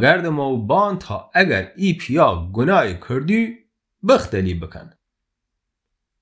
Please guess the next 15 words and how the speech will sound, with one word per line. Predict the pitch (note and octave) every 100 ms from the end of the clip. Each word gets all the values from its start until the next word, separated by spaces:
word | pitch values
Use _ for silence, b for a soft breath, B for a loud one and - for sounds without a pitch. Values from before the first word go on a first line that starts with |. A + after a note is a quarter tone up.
| _ -
وە | G#3+
شوونە | - C#4 B3 -
ئەوە | A2 C3+ D3
کە | D3+
فستۆس | C#3+ - F#2+ - - A#2 A2+ - - _ _
هەیش | G3 G#3+ F3+
تا | - F#2 F2 F2+
دە | E3 F#3
ڕۆژ | A2+ F2+ E2 _ _ _ _ -
وە | A#2 B2
گەردیانە | F#3+ F3 G2+ F#2 F#2 G2
و | G#2
بی | C#3 D3 D3 - -
چیە | - A3+ E3+
ڕا | A#2+